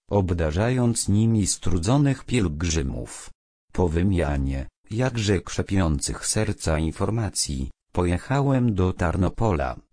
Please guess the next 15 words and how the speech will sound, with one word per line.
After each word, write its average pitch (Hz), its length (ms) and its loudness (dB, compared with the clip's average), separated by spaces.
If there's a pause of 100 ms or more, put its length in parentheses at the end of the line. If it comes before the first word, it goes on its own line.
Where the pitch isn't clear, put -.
(120)
Jan 123 460 2
na 82 180 2
Sybir, 71 640 -2 (180)
a 95 160 2
z 82 140 0
Montewskim 101 920 2 (100)
spotkaliśmy 90 1000 -2
się 82 200 0
w - 80 -6
Czerniowcach, 69 1080 -4 (220)
gdzie 80 280 -2
wspólnie 147 720 0
spędziliśmy 123 960 0
kilka 131 420 -2
dni, 113 420 2